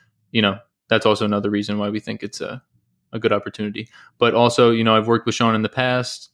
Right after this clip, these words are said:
I got a gift for my mother, actually, for Mother's Day. It was a pretty, a relatively custom piece, nothing crazy, but, you know, Sean was quick, he was easy, he was responsive, the price was fair, and, you know, we just met up and transaction was easy, and my mom loved the gift, so.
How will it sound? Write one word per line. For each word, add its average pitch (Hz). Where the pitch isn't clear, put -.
I 117
got 110
a 107
gift 110
for -
my 107
mother, 107
actually, 107
for 107
Mother's 107
Day. 107
It 120
was 110
a 107
pretty, 117
a 127
relatively 131
custom 110
piece, 110
nothing 113
crazy, 107
but, 104
you 110
know, 104
Sean 113
was 104
quick, 143
he 117
was 107
easy, 120
he 117
was 107
responsive, 110
the -
price -
was 107
fair, 104
and, 104
you 110
know, 107
we 107
just 104
met 107
up 110
and 104
transaction 107
was 104
easy, 110
and 107
my 104
mom 104
loved 104
the 110
gift, 104
so. 107